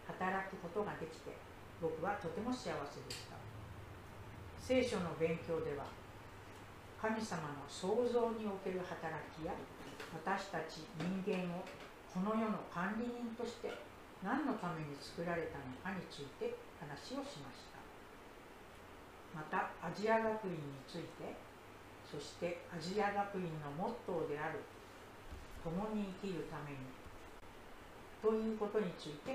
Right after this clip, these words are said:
話しました。最後の日に、私たちの人生に対する神様の呼び、呼びかけと、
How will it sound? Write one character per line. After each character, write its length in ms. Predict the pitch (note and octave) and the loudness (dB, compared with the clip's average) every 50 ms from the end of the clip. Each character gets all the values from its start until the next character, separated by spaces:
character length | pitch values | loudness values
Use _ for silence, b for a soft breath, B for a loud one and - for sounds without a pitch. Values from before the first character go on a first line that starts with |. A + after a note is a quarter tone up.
| - | -2
話 440 | - D#3+ C#3+ C#3 - - - - D3+ | -2 -4 -4 -6 -6 -8 -8 -8 -8
し 40 | C#3+ C3 - - - - - | -10 -10 -12 -12 -14 -12 -12
ま 80 | C#3 C3 B2 | -12 -10 -10
し 120 | - - - | -12 -12 -12
た。 80 | - - - - - - - - - - - - - - - - - - - - - - - - - - - | -12 -12 -14 -14 -14 -14 -14 -14 -14 -14 -14 -14 -14 -14 -14 -14 -14 -14 -14 -14 -14 -14 -14 -14 -14 -12 -6
最 260 | - - A#3+ B3 A3 | 0 4 4 6 6
後 100 | F3+ E3 | 4 4
の 80 | D#3 - - | 2 -2 -4
日 120 | - D3+ | -6 -6
に、 80 | C#3 C#3 C#3 - - - - - - - - | -6 -6 -8 -8 -10 -12 -12 -14 -14 -8 -6
私 320 | E3+ E3+ - G#3 G#3+ G#3+ - | -2 2 4 4 4 4 4
た 120 | G3+ G3+ | 2 2
ち 120 | - F#3 | 2 0
の 160 | F3 D#3+ D#3 D3+ | -2 -2 -2 -2
人 160 | F3 G3 G#3 G#3 | 0 0 0 0
生 320 | - - - E3 D3 C#3+ C#3 | 0 0 0 0 2 2 0
に 160 | C#3 C#3 - | -2 -6 -4
対 180 | - F3 F#3+ F#3+ | -2 0 0 0
す 160 | F#3+ - G3 | 0 -2 -2
る 140 | E3 D3+ - - | -4 -4 0 2
神 180 | G#3+ G#3 G#3 | 4 4 4
様 240 | G3 - F3+ E3 D3+ | 2 0 -2 -2 -2
の 40 | C#3+ C#3+ C#3 C3+ C3+ C3+ C#3 | -2 -4 -6 -6 -6 -6 -6
呼 80 | D3+ | -4
び、 80 | F3+ G3+ - - - - - - - - - E3+ D#3+ | -6 -6 -8 -10 -10 -10 -10 -10 -10 -6 2 4 4
呼 40 | D#3+ | 6
び 80 | F#3+ G3 | 4 4
か 160 | - - F#3+ - | 2 2 2 2
け 80 | - E3 - - | 2 0 0 0
と、 80 | - | -2